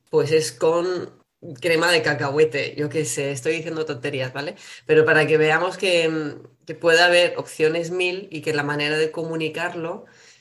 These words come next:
eh, también es importante. Primero, obviamente, atreverse a, a, a explorar, como decía Neus, ¿no? ¿Qué es lo que te gusta a ti? Que es muy importante saber qué te gusta para luego pa-, poder pedirlo. O sea, que son, son dos cosas.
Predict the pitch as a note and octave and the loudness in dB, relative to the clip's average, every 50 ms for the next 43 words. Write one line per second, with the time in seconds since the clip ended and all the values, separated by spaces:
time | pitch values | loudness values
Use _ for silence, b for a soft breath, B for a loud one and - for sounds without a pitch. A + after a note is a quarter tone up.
0 | b b b - - D3+ D3+ D3+ D3 C#3+ D3 D3 D3 C#3+ C#3 C#3+ D#3 D#3 D#3+ F3+ | b b b -2 2 2 4 4 2 2 2 2 2 4 4 4 2 2 0 -2
1 | F3 D3+ D3 C3+ B2 B2 C#3+ C#3 C#3+ C3 B2 C3 B2+ B2 - _ _ _ _ _ | -2 -2 -2 -4 -2 -2 -2 -2 -2 -4 -4 -4 -6 -6 -8 _ _ _ _ _
2 | - - - D#3 D#3 D#3 E3 F3 D#3 D3 D3 D#3 D#3 D#3+ E3 E3+ D#3+ D3 C#3 C3+ | -18 -4 0 2 2 2 2 2 2 2 2 2 2 0 -2 -4 -4 -4 -2 -2
3 | C3+ C3+ C3+ C3+ C3 C#3 C#3+ C#3 - - D3+ D3 D3+ D#3 D3+ D3+ D3+ D3 D3 D3 | -4 -4 -6 -6 -6 -6 -4 -4 -4 -4 -4 -2 -2 0 0 0 0 0 -2 -2
4 | D3 C#3+ C#3+ - - - D3+ D3+ D3 D3 C#3+ C#3+ C#3+ D3+ - - - - D3 D3 | -4 -6 -8 -12 -12 -10 -10 -8 -8 -8 -8 -8 -8 -10 -14 -12 -8 -8 -6 -6
5 | - - - D3 D3+ D3+ D3+ E3 F3 F3 - D#3+ D#3 D3+ D3 D3 D3 C#3+ - - | -8 -6 -4 0 0 2 2 2 0 0 -2 -6 -6 -4 -4 -4 -6 -6 -4 -2
6 | D#3 D#3 D3+ D3+ D#3+ E3+ F3+ F3 D#3+ D#3 D#3 E3+ G3 G3 - D#3 D3+ D#3+ D#3+ D#3 | -2 -2 0 0 -2 -2 -2 -2 -4 -4 -6 -6 -8 -8 -6 -6 -6 -4 -4 -4
7 | D#3+ D#3 D#3 D3+ D3+ D#3+ D#3 - - D3+ D3 D3 C#3+ F#3 F#3 G#3 A#3+ B B B | -4 -4 -4 -4 -6 -6 -6 -6 -4 -4 -4 -2 -2 -2 -2 -2 -4 B B B
8 | B B B B B B B B B - - D#3 D3 D#3 D#3 D#3 D#3 D#3 D#3 D#3 | B B B B B B B B B -4 -2 0 2 4 4 4 4 2 2 2
9 | E3+ E3+ F3 E3+ D#3+ - - C#3 C3 C#3 C#3+ - - D#3+ D3+ D#3 D#3 D#3 E3+ F3 | 2 0 2 2 0 2 2 0 0 0 0 -2 -2 -2 0 0 0 0 0 -4
10 | E3 - - G3 G3 - E3 D3 C#3+ D3 D3+ E3+ E3+ E3 D#3+ D3 C3+ - A#2+ - | -6 -6 -8 -8 -6 -4 -2 -2 0 0 0 -2 -2 -2 -2 -2 -2 -4 -8 -8
11 | - C#3 C#3 C3+ C3+ C3+ C3 C3 C3 B2+ - C3+ C3+ E3 G#3+ G3+ E3+ C3+ C3 B2+ | -6 -4 -4 -2 -2 -2 -2 -4 -4 -6 -4 -2 0 0 0 0 -2 -6 -10 -12
12 | B2 - - _ _ _ _ _ _ _ _ C#3+ C#3 C#3 C3 C3 - B2+ - - | -14 -16 -20 _ _ _ _ _ _ _ _ -18 -16 -12 -8 -6 -4 -4 -4 -6
13 | - - - - - - - C#3 - D3+ D3 C#3 - - - D#3 D#3 D#3 E3+ D#3+ | -6 -8 -10 -14 -14 -14 -12 -8 -4 -2 -2 -4 -2 -2 0 0 2 2 2 0
14 | - - - F3 - - C3 C3+ B2 - - _ | 0 -4 -8 -10 -10 -10 -10 -12 -12 -16 -20 _